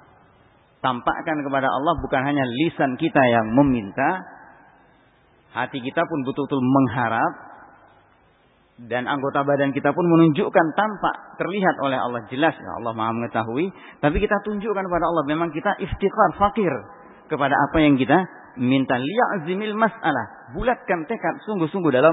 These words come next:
meminta kepada Allah. Dalam meminta kepada Allah, seperti apapun yang kita minta, hal yang, yang layak untuk diminta,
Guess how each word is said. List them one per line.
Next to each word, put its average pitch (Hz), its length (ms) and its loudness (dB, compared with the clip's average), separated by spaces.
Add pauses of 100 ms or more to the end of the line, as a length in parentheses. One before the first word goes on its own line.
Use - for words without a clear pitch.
(140)
meminta 143 320 -8
kepada 113 220 -8 (100)
Allah. 95 200 -14 (2500)
Dalam 143 220 -2 (260)
meminta 113 480 -8
kepada 98 240 -10
Allah, 95 240 -12
seperti 107 400 -12 (1120)
apapun 143 400 -2
yang 127 80 -6
kita 127 160 -6
minta, 113 240 -8 (720)
hal 107 80 -10
yang, 104 320 -10
yang 104 320 -10
layak 113 320 -2 (160)
untuk 110 160 -8
diminta, 113 480 -8